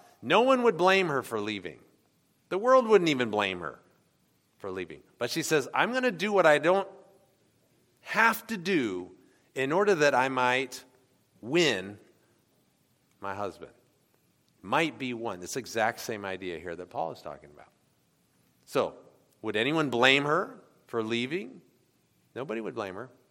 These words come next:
It's within her rights, at least in that world, in that time, and the same things. But why do you do it? "That I might win."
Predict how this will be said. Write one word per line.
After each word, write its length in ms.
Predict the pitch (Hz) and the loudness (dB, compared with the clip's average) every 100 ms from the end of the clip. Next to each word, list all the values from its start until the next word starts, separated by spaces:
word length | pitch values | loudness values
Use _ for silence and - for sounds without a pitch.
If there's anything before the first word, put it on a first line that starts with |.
| _ _ - | _ _ -20
It's 160 | 113 | -14
within 240 | 156 147 156 | -10 -8 -6
her 120 | 175 | -8
rights, 560 | 139 104 135 - - _ _ _ _ _ | -6 -8 -10 -14 -20 _ _ _ _ _
at 60 | 110 | -14
least 560 | 113 120 113 117 120 | -14 -14 -8 -8 -6
in 80 | 110 | -8
that 200 | 101 110 | -8 -8
world, 300 | 104 85 104 - _ _ _ | -8 -10 -12 -16 _ _ _
in 60 | 92 | -20
that 160 | 87 - | -18 -18
time, 260 | 73 98 _ _ _ _ _ | -20 -20 _ _ _ _ _
and 100 | 101 | -16
the 60 | 98 | -14
same 260 | - 117 113 | -10 -10 -10
things. 300 | 135 98 - _ | -12 -12 -20 _
But 100 | - | -10
why 280 | 131 147 190 | -2 0 0
do 100 | 208 | 0
you 140 | 214 202 | -4 -4
do 160 | 220 | -2
it? 200 | 175 - - _ _ _ | -2 -4 -18 _ _ _
"That 120 | 135 - | -10 -10
I 120 | 156 | -10
might 460 | 135 139 147 143 | -6 -4 -4 -6
win." 540 | 107 107 147 143 80 | -12 -8 -8 -8 -12